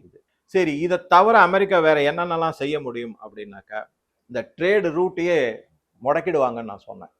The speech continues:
கரெக்டா? இது தவிர நீங்க பாருங்க, இந்த அமி பேரா அப்படின்னு சொன்னேன் இல்லையா, ஒரு-, ஒருத்தர், அவர் இந்தியர், அவர் இந்திய வாழ்-, இந்திய குடிமகன், ஆனா குடியுரிமை அமெரிக்கா, அமெரிக்கன் சிட்டிசன், ஓகே, அந்த மாதிரி.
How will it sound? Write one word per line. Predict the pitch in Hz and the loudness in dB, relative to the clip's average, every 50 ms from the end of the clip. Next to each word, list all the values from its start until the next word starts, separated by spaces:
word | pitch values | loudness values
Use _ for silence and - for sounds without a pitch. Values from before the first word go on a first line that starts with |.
| _ _ - | _ _ -14
கரெக்டா? | 120 123 117 - - - - _ _ _ _ _ _ _ _ _ - | -14 -14 -14 -14 -16 -18 -18 _ _ _ _ _ _ _ _ _ -14
இது | 143 135 - | -14 -6 0
தவிர | - 165 180 208 202 190 | 2 4 4 4 2 -2
நீங்க | 170 143 131 | -4 -6 -6
பாருங்க, | - - 151 156 147 120 101 107 117 - _ _ _ _ | -4 -2 -2 -2 -2 -4 -10 -12 -14 -16 _ _ _ _
இந்த | - 131 131 120 | -10 -6 -4 -2
அமி | 127 143 165 180 196 202 196 | -2 -2 -4 -4 -4 -4 -4
பேரா | 151 156 160 156 147 147 147 147 - - - - - - - - - - | -2 0 2 2 4 4 2 2 0 -8 -20 -20 -20 -20 -20 -20 -14 -12
அப்படின்னு | 123 117 117 127 131 | -10 -10 -10 -12 -16
சொன்னேன் | 123 - 127 120 120 117 | -14 -16 -14 -14 -12 -12
இல்லையா, | 113 113 117 113 110 | -10 -10 -10 -10 -10
ஒரு-, | 107 110 - _ _ _ - | -12 -14 -18 _ _ _ -14
ஒருத்தர், | 113 110 - _ - 107 101 95 - | -14 -14 -14 _ -14 -14 -14 -14 -10
அவர் | - 123 127 120 | -8 -6 -6 -6
இந்தியர், | 120 127 143 160 147 135 104 - _ _ _ _ | -8 -10 -10 -8 -8 -8 -8 -10 _ _ _ _
அவர் | _ - 113 113 120 117 117 | _ -14 -12 -10 -10 -10 -10
இந்திய | 120 131 151 165 190 196 196 175 185 190 180 170 165 156 | -12 -10 -10 -10 -10 -12 -12 -10 -8 -4 -2 -2 -2 -2
வாழ்-, | 147 147 156 156 165 165 170 175 165 - | -2 -2 0 0 0 -2 -4 -6 -8 -8
இந்திய | 131 131 135 143 175 190 196 196 175 208 208 208 202 202 202 196 190 196 196 196 - - - _ | -10 -10 -10 -10 -10 -12 -12 -12 -12 -12 -6 -4 -2 0 0 0 0 -2 -4 -8 -14 -18 -20 _
குடிமகன், | _ 170 180 185 196 180 170 156 143 165 202 214 - _ _ _ _ | _ -4 -4 -2 -2 -2 -4 -6 -8 -10 -12 -14 -16 _ _ _ _
ஆனா | - 127 151 180 196 190 175 151 143 131 123 120 117 120 113 110 113 110 110 - | 0 0 2 4 4 4 4 2 2 0 -2 -4 -6 -6 -8 -8 -10 -12 -14 -12
குடியுரிமை | _ 165 180 196 233 214 202 190 185 180 180 190 196 | _ -6 -4 -4 0 0 2 2 2 0 -2 -4 -2
அமெரிக்கா, | 180 139 135 156 170 165 - 123 104 - | -2 -2 -2 -2 -4 -4 -4 -6 -6 -6
அமெரிக்கன் | - 107 139 165 175 170 180 165 - | -8 -10 -10 -10 -8 -10 -12 -12 -12
சிட்டிசன், | 147 139 151 147 - 87 - _ _ _ _ _ | -12 -10 -10 -12 -14 -18 -20 _ _ _ _ _
ஓகே, | - 120 - - 143 113 - _ _ _ _ _ _ _ _ _ _ | -18 -16 -14 -12 -14 -14 -14 _ _ _ _ _ _ _ _ _ _
அந்த | - 113 110 | -18 -16 -14
மாதிரி. | 107 113 107 - | -12 -14 -14 -14